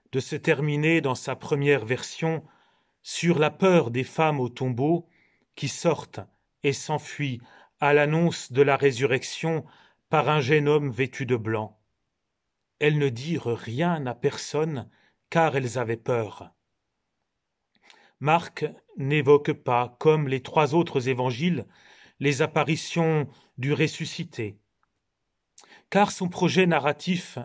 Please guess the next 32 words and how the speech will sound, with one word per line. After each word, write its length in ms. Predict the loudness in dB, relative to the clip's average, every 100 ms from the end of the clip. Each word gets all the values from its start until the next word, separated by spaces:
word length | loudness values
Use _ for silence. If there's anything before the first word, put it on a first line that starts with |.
| -14 _ _ _ -6
est 140 | -4
différent, 640 | -2 -4 2 2 2 -4 -6 _ -20 -20 _ 0
et 40 | 2
il 140 | 2
se 140 | 0
trouve 460 | -4 0 0 0 -6
dans 280 | 2 4 4
ses 180 | 0 -6
propos 580 | -2 -2 2 0 0 -2
du 200 | -2 0
jeune 260 | 2 2
homme. « 340 | 0 -2 -8 -14 _ _ _ _ _ _ _ _ 2
Il 180 | 4
vous 200 | 4 -2
précède 680 | -4 -2 -2 -2 -4 -2 -4 -8 _
en 160 | -4 0
Galilée, 680 | 2 2 0 -2 -2 -4 -8 _ _ _ -16
c'est 320 | -12 -6 -2
là 400 | 2 2 0 -6 _ _ _ _
que 100 | -2
vous 240 | 0 0 -2
le 140 | -2
verrez, 520 | 2 2 2 -2 -4 -10 _ _ _ 0
comme 240 | 4 4
il 120 | 2
vous 140 | 0 2
l'a 140 | 2
dit. » 360 | 2 -4 -10 -16 _ _ _ _ _ _ _ _ _ -20 _ _ _ _ _ _ _ _ -2
Pour 180 | -2
contempler 600 | 2 2 2 2 4 4
Jésus 600 | 4 0 -2 -2 -2 0
ressuscité, 960 | 0 0 0 -6 -12 -12 -4 -2 -2